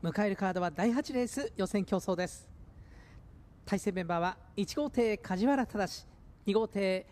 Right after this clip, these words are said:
柴田恭介、三号艇小野恭平、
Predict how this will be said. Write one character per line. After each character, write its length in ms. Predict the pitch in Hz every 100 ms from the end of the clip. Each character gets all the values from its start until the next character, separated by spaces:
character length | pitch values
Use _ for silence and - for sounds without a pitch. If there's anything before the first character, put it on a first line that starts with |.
| -
柴 280 | - - 302
田 140 | 202
恭 220 | - 208
介、 260 | 175 - 170 - - - -
三 400 | - - - 233
号 160 | 247 233
艇 340 | 208 196 196 - - -
小 120 | 180
野 140 | 247
恭 260 | 269 - 214
平、 380 | 165 170 151